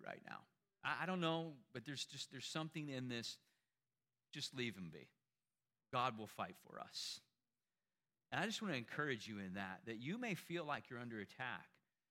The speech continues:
You may feel like things are coming against you that you don't understand. You may be trying to defend yourself out of the battle and it ain't working. You need to step back and realize God is gonna defend you, and he can actually use your enemies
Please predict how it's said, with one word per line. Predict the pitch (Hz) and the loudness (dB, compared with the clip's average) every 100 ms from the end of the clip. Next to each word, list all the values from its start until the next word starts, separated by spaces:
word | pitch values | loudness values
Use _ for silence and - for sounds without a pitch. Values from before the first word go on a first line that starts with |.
| _ _ | _ _
You | 151 | 0
may | 208 196 | 2 2
feel | 185 | 2
like | 180 135 | 0 2
things | 143 139 120 | 0 0 -2
are | 120 | -2
coming | 135 127 120 | -2 0 -2
against | 107 123 - | -2 -2 -4
you | 123 | -4
that | 110 101 | -2 -2
you | 123 | -2
don't | 123 | 0
understand. | 110 98 - - 131 135 - - _ | 0 -2 -6 -6 -4 -4 -6 -18 _
You | 147 | 2
may | 220 214 | 4 4
be | 143 123 | 2 0
trying | - 147 156 143 | 2 2 4 2
to | - | -2
defend | 110 110 - 147 160 120 | -4 -6 0 2 2 0
yourself | 120 110 - 135 143 - 120 | 0 0 2 4 4 4 4
out | 131 139 | 6 6
of | 107 | 2
the | 113 | -4
battle | 104 117 131 147 147 117 | 4 6 6 6 2 2
and | 113 | 2
it | 143 | 4
ain't | 131 117 | 4 2
working. | 107 120 139 147 151 151 - - - | 2 2 2 2 2 -2 -8 -14 0
You | 143 | 2
need | 165 | 2
to | 139 | 0
step | - 147 127 | 0 2 2
back | 135 135 - | 4 4 2
and | 117 | -2
realize | 113 117 143 127 110 104 - - _ _ | 0 0 2 2 4 2 0 -12 _ _
God | 139 147 185 175 - - | 4 8 6 4 -4 -2
is | 131 - | -2 0
gonna | 131 117 | -2 -2
defend | 107 110 143 170 160 | -4 -4 -2 0 0
you, | 185 - - - | -4 -4 -12 -6
and | 120 - | -6 -2
he | 185 | -2
can | 180 123 - 123 | 0 -2 -2 2
actually | 151 180 - - 190 190 147 127 107 | 4 4 0 -2 0 -2 -4 -12 -8
use | 131 175 233 226 156 113 | 6 8 10 8 6 4
your | 139 156 156 | 6 6 8
enemies | 139 165 135 107 101 | 6 6 4 2 0